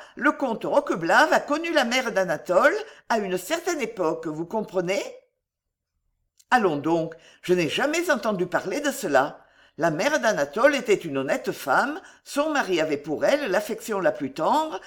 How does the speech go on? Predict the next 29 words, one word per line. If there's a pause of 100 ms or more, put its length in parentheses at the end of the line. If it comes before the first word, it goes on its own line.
(200)
et
je
suis
certain
qu'ils
formaient
un
ménage
heureux. (1500)
Vous
savez,
cela
n'empêche
pas
les
sentiments. (540)
En
tout
cas, (300)
je
ne
puis
vous
dire
que
ce
que
je
sais,